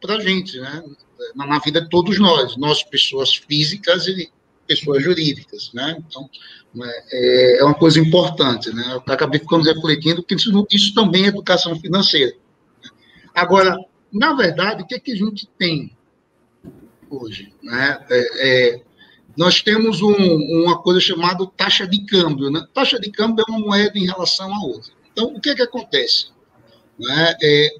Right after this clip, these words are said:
o dólar é a moeda mais transacionada no mundo, né? É de uso comum,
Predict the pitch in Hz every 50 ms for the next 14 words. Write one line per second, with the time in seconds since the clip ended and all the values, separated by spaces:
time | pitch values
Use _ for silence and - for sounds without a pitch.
0 | _ - 269 269 214 156 196 208 214 202 185 170 151 147 151 160 180 202 196 185
1 | 190 190 190 196 185 175 175 185 196 196 - - - - - 202 196 180 151 170
2 | 180 180 - - 196 165 160 165 165 160 165 175 202 220 202 165 160 156 151 143
3 | 131 127 - _ _ _ _ _ _ _ _ _ - 123 127 143 - - - _
4 | - 240 190 262 262 254 202 202 - - 285 269 240 196 185 165 156 -